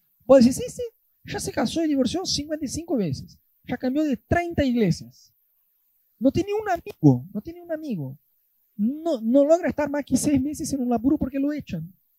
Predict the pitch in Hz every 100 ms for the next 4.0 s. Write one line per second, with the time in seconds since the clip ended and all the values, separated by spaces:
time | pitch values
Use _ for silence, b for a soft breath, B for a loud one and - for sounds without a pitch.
0 | _ 262 381 370 359 381 - 381 - 427
1 | 392 359 277 - _ _ _ _ _ _
2 | 240 285 269 285 - _ - 285 277 466
3 | 453 - 403 403 339 330 403 381 339 -